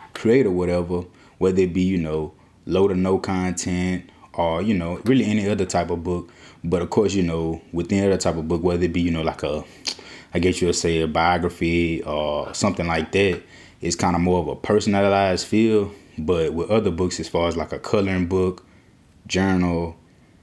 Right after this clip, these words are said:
calendar, you know, you pretty much refer to, uh, Book Boat, and it's a lot of tools on there. You pretty much kinda, like, limit your search to, like, the top two hundred thousand books or whatever on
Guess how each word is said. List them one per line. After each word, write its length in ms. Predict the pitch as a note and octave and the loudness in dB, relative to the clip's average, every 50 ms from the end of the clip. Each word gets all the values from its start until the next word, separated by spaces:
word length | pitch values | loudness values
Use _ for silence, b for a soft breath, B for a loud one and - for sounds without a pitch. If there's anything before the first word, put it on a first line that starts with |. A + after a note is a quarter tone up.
| b b _ - | b b _ -8
calendar, 500 | - - G2+ G2 G2 F#2+ F#2 F2 E2+ F2 | -2 2 2 4 4 2 2 2 0 0
you 140 | F2 F2+ | 2 2
know, 80 | F2+ E2 | 2 2
you 160 | E2 E2 F2 | 0 -2 -2
pretty 180 | E2+ - F#2+ F2+ | -2 0 0 0
much 200 | F2 E2+ E2+ E2+ | 0 0 -2 -4
refer 260 | D#2 - - F#2+ F#2 | -4 0 0 2 2
to, 100 | F#2 E2+ | 2 2
uh, 240 | F2+ F#2 F2+ F2 F2 | 0 0 0 0 0
Book 220 | E2 F2+ G2+ F2+ | 0 0 0 0
Boat, 440 | E2+ E2 F2 E2+ F2 F2 F2 - - B B B B B B B B _ | 0 -2 0 0 0 0 0 -4 -8 B B B B B B B B _
and 240 | - F2 F2 F2 - | -4 -2 -2 0 0
it's 140 | F#3 - - | 0 -2 0
a 40 | - | 0
lot 220 | - - F3+ E2 | 0 2 2 0
of 80 | D#2 - | -2 -2
tools 340 | - - A#2+ A#2 A2 G2 | 0 2 2 4 4 2
on 140 | F#2+ F#2 F2+ | 2 2 2
there. 80 | F2+ F2+ | 2 2
You 160 | F2 F#2 F2 | 2 0 0
pretty 180 | - G#2+ F#2 F2+ | 0 2 2 2
much 240 | F#2 F2+ F2 F2 | 2 2 0 -2
kinda, 200 | - G#2 F2+ F2+ | -2 -2 -2 0
like, 200 | F2 E2+ E2+ D#2+ | 0 0 -2 0
limit 360 | E2+ F2+ F#2+ F#2 F2+ F2+ - F2+ | 0 -2 0 0 0 0 0 -2
your 100 | E2+ E2 | -2 -2
search 340 | - - F#2+ F#2+ F2 - - | -2 -2 -2 -2 -2 -4 -6
to, 100 | - D#2+ | -4 -4
like, 400 | D2+ D2+ D2+ D2 C#2+ - - B B B B B B B - | -4 -4 -4 -6 -8 -10 -12 B B B B B B B -12
the 100 | - - | -10 -8
top 280 | - - G2+ F#2+ F2 - | -6 -2 0 0 0 0
two 160 | - A2 F#2+ | 0 0 0
hundred 260 | G2 F#2+ F2+ F#2 F2+ | 2 2 0 0 0
thousand 460 | - E2+ E2+ F#2 F2+ E2+ E2+ E2 D#2+ | 2 2 2 2 2 0 -2 -2 0
books 240 | F2+ G2 F#2+ - - | 0 -2 -2 0 -2
or 40 | F2 | 0
whatever 320 | F2 F2 F2+ F2 E2+ F2+ | 0 0 0 0 -2 -2
on 540 | D#2 E2 F2 F2 F2+ F2 E2+ E2 D#2+ E2 E2 | -4 -2 -2 -2 -2 -2 -4 -4 -4 -6 -8